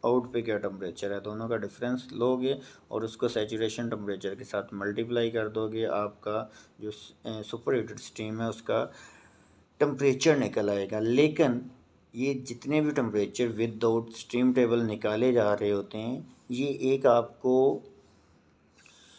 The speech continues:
round about value बता रहे होते हैं, exact value नहीं बता रहे होते, लेकिन आपको उसके बिल्कुल पास पास ले जाएगा। मतलब अगर आपका pressure है six point four bar तो इसका double under root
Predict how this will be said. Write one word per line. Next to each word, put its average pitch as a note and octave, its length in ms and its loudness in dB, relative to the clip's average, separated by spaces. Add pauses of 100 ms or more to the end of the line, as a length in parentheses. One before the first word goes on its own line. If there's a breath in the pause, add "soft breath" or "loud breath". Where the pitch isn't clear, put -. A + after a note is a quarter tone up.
(280 loud breath)
round C#3 400 8
about A2 320 8
value G#2 300 2
बता G2 300 -2
रहे F#2+ 160 -2
होते F#2+ 220 -6
हैं, G2+ 80 -4
exact G#2+ 460 -2
value G2+ 320 2
नहीं G#2+ 180 -4
बता F#2+ 280 -2
रहे F#2 140 -4
होते, G2+ 220 -4
लेकिन A2+ 280 2
आपको A2+ 340 4
उसके A#2 240 -2 (120)
बिल्कुल B2+ 320 4 (140)
पास A2+ 340 6
पास B2 260 6
ले G#2 220 0
जाएगा। A2+ 500 0 (340 loud breath)
मतलब A2 480 -4
अगर A2 220 0
आपका A2 380 2
pressure A2 540 0
है G#2+ 320 0 (360)
six A2+ 220 -6
point A#2+ 260 0
four C3 320 2
bar G2+ 280 0 (1600)
तो A2 80 0
इसका B2 240 4
double C#3 320 6
under C#3 200 6
root C#3+ 200 2